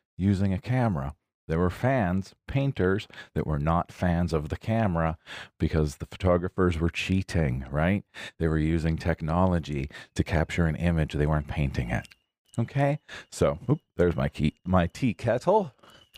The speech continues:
Hold on one moment, please. Now, let's get into the fun of this episode and the fun of this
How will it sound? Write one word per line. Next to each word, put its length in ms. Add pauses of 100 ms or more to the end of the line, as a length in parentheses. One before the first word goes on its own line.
(280)
Hold 220
on 240
one 180
moment, 400
please. 460
Now, 500 (540)
let's 180
get 160
into 240
the 80
fun 380 (500)
of 160
this 260
episode 600 (260)
and 160
the 60
fun 760 (1080)
of 240
this 240